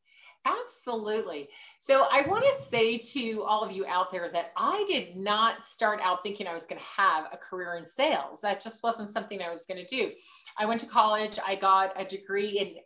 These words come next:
elementary and special education, uh, taught for a few years, got a master's degree and became a reading specialist.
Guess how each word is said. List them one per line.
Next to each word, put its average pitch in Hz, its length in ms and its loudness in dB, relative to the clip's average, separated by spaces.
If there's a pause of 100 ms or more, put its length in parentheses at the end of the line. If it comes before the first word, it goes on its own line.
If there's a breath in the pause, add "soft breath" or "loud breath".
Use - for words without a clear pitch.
elementary 226 560 0
and 190 140 -6
special 202 380 -4
education, 302 680 -4 (580 loud breath)
uh, 180 140 0
taught 269 320 2
for 285 100 4
a 285 80 -6
few 269 160 0
years, 262 320 2
got 196 340 4
a 180 140 -8
master's 302 640 2
degree 262 800 0
and 196 160 0
became 190 320 -6
a 156 100 -6 (140)
reading 294 280 -2
specialist. 294 880 4